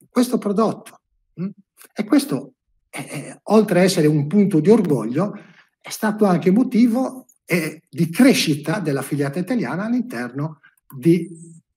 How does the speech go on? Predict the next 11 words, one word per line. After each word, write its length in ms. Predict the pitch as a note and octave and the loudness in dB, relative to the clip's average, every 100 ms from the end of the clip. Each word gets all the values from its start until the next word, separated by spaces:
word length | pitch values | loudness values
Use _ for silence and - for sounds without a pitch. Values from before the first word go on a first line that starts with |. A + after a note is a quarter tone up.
| _ _ _ _ _ _ | _ _ _ _ _ _
della 200 | - D3+ | -4 -2
struttura 400 | D#3+ F3+ - D#3 | 0 -4 -2 -2
globale. 600 | D#3 A#2 D3 F3 - - _ _ - | -2 -2 0 0 -2 -16 _ _ -10
Mm? 80 | F#3+ F#3+ - _ _ _ - | -10 -10 -20 _ _ _ -4
I 100 | D#3+ | 0
farmaci 440 | B3+ B3+ A#3 G#3+ | 2 4 4 2
da 120 | F#3+ | 2
prescrizione 840 | - E3+ - F#3 - G3 B2+ A#2+ - | 0 -2 -2 -2 4 4 4 -4 -8
all'interno 540 | A#2+ A#2+ B2 F3+ D#3 | -4 -4 0 2 2
della 200 | C3 B2+ | -2 -4
crescita 600 | D#3+ F3 D#3+ C#3+ B2+ - | 0 0 0 -6 -8 -10